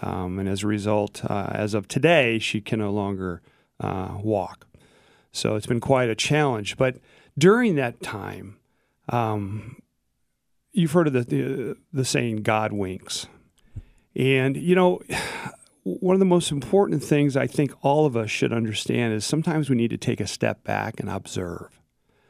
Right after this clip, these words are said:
because God is around us. He's in front of us every single day.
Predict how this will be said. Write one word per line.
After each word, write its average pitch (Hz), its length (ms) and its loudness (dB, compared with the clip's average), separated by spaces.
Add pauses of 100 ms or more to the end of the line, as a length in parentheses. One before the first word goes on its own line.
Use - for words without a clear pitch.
(160)
because 117 280 -2
God 123 500 2
is 120 260 -2
around 104 440 -2
us. 101 420 -4 (400)
He's 107 220 -4
in 98 80 -4
front 123 280 0
of 117 100 0
us 110 380 0
every 120 360 0
single 107 440 -2
day. 98 480 -4